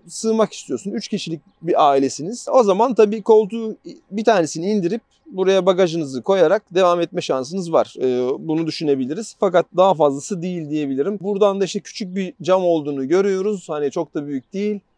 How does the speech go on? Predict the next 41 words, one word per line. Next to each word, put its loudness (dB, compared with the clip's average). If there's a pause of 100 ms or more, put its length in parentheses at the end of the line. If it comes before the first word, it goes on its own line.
(140)
Ee, -4
ve 0
kapatmak -2
için -10
de -4
bu 0
arada 2
şurada -8
güzel 0
bir -10
kol -2
olduğunu -2
söyleyelim. -4 (180)
Hani -4
böyle -2
ip -6 (160)
sarkmıyor -4
buradan. -10
Onu -8
çek, -8
indir -8
gibi -10
şeklinde -6
değil -6
de -4
kol 2
var. 2
Gayet 4
de 2
güzel. 0 (720)
İndirelim. -2 (680)
Tek -10
seferde -8
de -8
kapandı. -12 (380)
Şimdi 0
o 6
zaman 0 (420)
sevgili 0
Barış'ı 2
tekrar 4